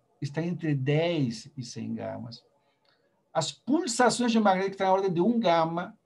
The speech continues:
O coração gera campos entre zero um e um gama. Um sensor magnético típico, que é o flux gate, que está nessa faixa do zero vírgula um, então ele consegue pegar o sinal do coração.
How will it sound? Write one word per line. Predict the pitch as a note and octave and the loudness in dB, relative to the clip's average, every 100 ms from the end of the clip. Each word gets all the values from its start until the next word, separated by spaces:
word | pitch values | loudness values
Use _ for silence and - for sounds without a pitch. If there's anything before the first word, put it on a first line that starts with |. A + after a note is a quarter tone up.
| _ _ _ _ _ _ _ _ | _ _ _ _ _ _ _ _
O | E3 | -12
coração | - C4 D4+ C#4+ A3+ - A#3 C4+ B3+ D#3+ | -2 4 6 6 4 0 2 4 2 2
gera | D3+ E3+ | 2 0
campos | - D#3 D3+ C3+ C#3 | 0 0 0 0 -2
entre | C#3+ C3 C3+ | 0 -2 -2
zero | B2 - - F#3+ D4 G3 | -4 -6 -8 -4 0 2
um | E3+ C3+ A#2 - | 4 2 0 -2
e | D3 | -2
um | D3 E3+ | -2 0
gama. | C#3 B2 C3 D#3 - _ _ _ _ _ _ _ _ _ _ _ _ _ _ | 0 0 -2 -6 -12 _ _ _ _ _ _ _ _ _ _ _ _ _ _
Um | C4 | 2
sensor | C#4 B3+ B3 | 4 4 4
magnético | B3 A#3 A3 A3 G#3+ | 4 4 2 0 -2
típico, | G#3+ - F#3+ D3 C#3 - G#2+ - _ _ _ _ _ _ _ _ _ _ _ _ _ _ - | -2 -6 -6 -6 -8 -8 -12 -12 _ _ _ _ _ _ _ _ _ _ _ _ _ _ 0
que | D3+ | 2
é | |
o | D#3 | 2
flux | E3+ F3+ | 0 -2
gate, | C#3 D3 C#3+ - - _ _ _ _ | 2 4 4 0 -14 _ _ _ _
que | B2+ | -4
está | C#3+ | 0
nessa | D3 D#3 | 4 2
faixa | - C#3 C3 C3 | 4 2 2 -2
do | |
zero | A#2 B2+ B2+ | -4 -4 -2
vírgula | B2+ C#3+ C#3 | 0 2 2
um, | C3+ | 0
então | D3 C3+ | -2 -4
ele | C3 | -2
consegue | C3+ C3 - D#3 D3 | 0 0 0 -4 -4
pegar | - C3 B2+ | -2 -2 -2
o | |
sinal | B2 A#2 A#2+ | -4 -6 -6
do | |
coração. | A#2 C3 B2+ C3+ C3 | -4 -4 -2 -4 -4